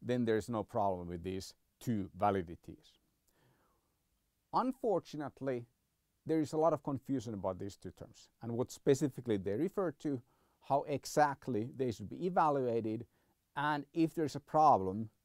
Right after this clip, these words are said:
what should be done about that problem. So quite often, these techniques, uh, when researchers apply these concepts, they rely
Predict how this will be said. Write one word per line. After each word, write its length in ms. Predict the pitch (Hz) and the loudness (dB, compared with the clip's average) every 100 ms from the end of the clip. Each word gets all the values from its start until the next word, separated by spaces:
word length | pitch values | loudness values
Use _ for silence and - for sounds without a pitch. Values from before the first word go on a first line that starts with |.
| _ _ - | _ _ -6
what 200 | 127 151 | -2 0
should 160 | 156 | -2
be 120 | 127 113 | -2 0
done 340 | 135 131 110 110 | 2 0 -2 -6
about 280 | 95 98 | -2 0
that 160 | 92 95 - | -2 -8 -8
problem. 280 | 85 82 - _ _ _ _ _ _ | -12 -12 -18 _ _ _ _ _ _
So 180 | - 120 | -2 2
quite 240 | 185 208 | 6 6
often, 640 | 196 160 165 - 120 156 151 _ _ - | 6 4 0 -6 -8 -8 -8 _ _ -6
these 320 | 143 165 - | -2 -2 -2
techniques, 720 | 151 - 127 139 139 131 - | -10 -8 -6 -2 -4 -6 -2
uh, 140 | 120 113 | 0 2
when 180 | 117 120 | 0 0
researchers 560 | 143 - 123 104 107 - | -2 -2 -6 -6 -8 -6
apply 540 | 135 - 156 123 120 - | -6 0 4 4 2 -2
these 200 | 131 117 | -4 -4
concepts, 680 | - 208 156 131 131 - - _ _ - | -4 -2 -2 -4 -6 -12 -20 _ _ -6
they 160 | 127 127 | -2 2
rely 640 | 131 151 147 135 123 | 4 6 8 6 4